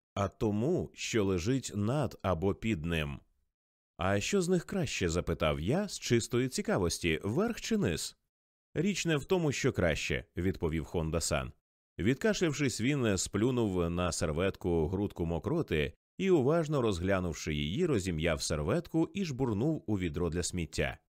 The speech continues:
«Йдеться не про те, що краще, а що гірше. Головне, не йти проти течії. Якщо треба йти вгору, йди вгору. Якщо вниз, іди вниз.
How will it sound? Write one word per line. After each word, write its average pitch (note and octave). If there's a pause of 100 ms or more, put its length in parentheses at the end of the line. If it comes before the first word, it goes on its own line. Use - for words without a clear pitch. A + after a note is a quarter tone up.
(520)
«Йдеться E3
не D#3+
про C3+
те, F#3+
що -
краще, C#3
а E2
що -
гірше. E2 (380)
Головне, F2+
не G2
йти B2
проти A2+
течії. G#2 (280)
Якщо E2
треба A2
йти F#2
вгору, F2+ (260)
йди D2+
вгору. A#2 (320)
Якщо F2+
вниз, E2
іди E2+
вниз. G#2+